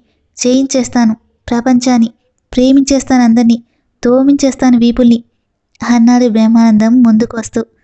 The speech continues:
"బ్రహ్మం," అన్నాడు చక్రపాణి కసిగా. "పిచ్చి పిచ్చి వేషాలేక నీకు నిషా ఎక్కలేదు, నాకు తెలుసు. కుదురుగా కూర్చో." "అరే పాని," అన్నాడు తను మళ్ళీ. "మజాగా ఉందిరా,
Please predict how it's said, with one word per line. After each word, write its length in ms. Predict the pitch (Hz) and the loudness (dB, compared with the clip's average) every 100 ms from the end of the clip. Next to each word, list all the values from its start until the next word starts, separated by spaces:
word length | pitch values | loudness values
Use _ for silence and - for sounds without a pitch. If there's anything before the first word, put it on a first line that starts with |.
| _ _ _ _ _ _ _ _ _ _ _ | _ _ _ _ _ _ _ _ _ _ _
"బ్రహ్మం," 480 | 226 220 226 247 220 - _ _ _ | -2 0 2 2 0 -4 _ _ _
అన్నాడు 540 | 226 214 226 233 233 220 | 0 2 2 0 -2 -6
చక్రపాణి 600 | 226 220 214 214 233 247 220 | -4 -4 0 2 2 0 -4
కసిగా. 340 | - 220 220 - _ _ _ _ _ - | -2 -4 -4 -10 _ _ _ _ _ -4
"పిచ్చి 220 | 214 - | -4 -2
పిచ్చి 300 | 247 240 254 | -2 0 0
వేషాలేక 540 | 233 220 247 233 233 233 208 - _ _ _ 240 | 0 0 -2 -2 -2 -4 -6 -10 _ _ _ 0
నీకు 360 | 247 240 240 | 2 2 0
నిషా 380 | 269 240 233 254 | 2 2 2 -2
ఎక్కలేదు, 380 | 240 240 233 220 _ _ - | -2 -2 -2 -4 _ _ -2
నాకు 240 | 233 226 - | 0 0 -2
తెలుసు. 340 | 233 233 254 - _ _ _ _ | -4 -2 -4 -6 _ _ _ _
కుదురుగా 300 | 247 254 269 | 0 2 0
కూర్చో." 440 | 262 254 254 269 285 _ _ _ _ _ _ _ _ _ _ - | 0 -2 -2 -4 -6 _ _ _ _ _ _ _ _ _ _ -4
"అరే 240 | 226 254 | -2 0
పాని," 600 | 262 233 220 214 220 277 277 _ _ _ _ - | -2 -2 -2 0 2 2 -2 _ _ _ _ -4
అన్నాడు 520 | 226 220 226 220 226 | -2 0 0 0 -2
తను 300 | 240 240 226 | 0 0 0
మళ్ళీ. 320 | 214 208 220 - _ _ _ _ _ - | 0 -2 -4 -6 _ _ _ _ _ -2
"మజాగా 540 | 220 233 233 262 269 | 0 0 -2 -2 2
ఉందిరా, 440 | 247 226 220 254 | 2 2 0 0